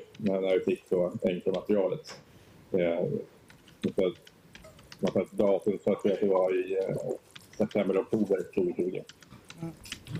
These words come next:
Speaker 2: Och har du gjort det konstant sedan dess, eller hur har det sett ut i tiden därefter?
Speaker 1: Det har varit lite olika konstellationer, men man kan ju säga att det, allt,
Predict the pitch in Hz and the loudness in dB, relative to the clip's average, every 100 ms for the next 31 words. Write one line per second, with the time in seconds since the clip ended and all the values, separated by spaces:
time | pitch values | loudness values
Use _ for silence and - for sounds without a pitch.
0 | - - - - - - - - 202 208 | -10 -14 -18 -20 -20 -20 -20 -4 0 2
1 | 202 202 190 185 190 190 220 196 202 202 | 2 -2 -2 -2 -2 -2 2 0 -2 -2
2 | 196 208 214 - 196 190 175 180 170 175 | 0 2 0 0 -2 0 0 -2 -4 -2
3 | 175 175 180 175 160 - - - 160 160 | -2 -2 -4 -2 -2 -4 -8 -2 -2 0
4 | 160 139 165 160 - - - - - - | -4 -2 0 0 -4 -8 -8 -20 -20 -20
5 | - - - _ _ _ - - _ _ | -20 -20 -20 _ _ _ -20 -20 _ _
6 | - - - 131 120 139 131 123 113 139 | -20 -20 0 2 4 4 4 0 2 2
7 | 117 117 120 123 107 123 123 135 127 110 | 2 0 2 0 2 0 2 2 4 4
8 | 110 110 117 113 120 113 110 113 110 107 | 2 2 2 2 2 2 2 0 0 -4
9 | 101 117 107 | 0 0 0